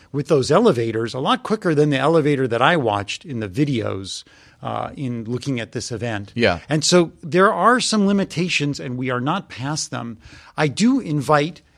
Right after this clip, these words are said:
Speaker 1: an additional route of getting people in and around,
Speaker 2: Mm-hmm.
Speaker 1: and I don't know how we're gonna do it if we're all doing it in our cars.
Speaker 2: Yeah, I don't, I don't understand it. Uh, they, they've gone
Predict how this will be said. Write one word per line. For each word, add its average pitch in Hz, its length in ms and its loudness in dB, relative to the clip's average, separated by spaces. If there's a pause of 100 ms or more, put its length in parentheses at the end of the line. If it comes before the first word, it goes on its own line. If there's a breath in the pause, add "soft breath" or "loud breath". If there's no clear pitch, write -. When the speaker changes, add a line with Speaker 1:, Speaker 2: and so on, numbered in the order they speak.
(120)
Speaker 1:
an 147 140 -2
additional 170 720 0
route 127 500 -2 (100)
of 117 140 -8
getting 143 260 2
people 165 540 -4
in 151 160 -2
and 156 120 -2
around, 127 520 -2
Speaker 2:
Mm-hmm. 131 260 -2 (160 loud breath)
Speaker 1:
and 156 360 0 (420)
I 165 100 -2
don't 214 140 0
know 202 160 4
how 165 220 0
we're 175 120 2
gonna 156 200 0
do 156 200 2
it 123 260 -2 (160)
if 120 160 -12
we're 135 140 0
all 135 80 2
doing 135 240 0
it 123 140 -4
in 123 180 -8
our 110 140 -10
cars. 147 840 -8 (340)
Speaker 2:
Yeah, 202 160 4
I - 20 4
don't, 233 200 4
I 190 60 2
don't 233 160 2
understand 170 520 2
it. 196 180 4
Uh, 170 160 2
they, 165 180 -6
they've 160 340 0
gone 185 460 2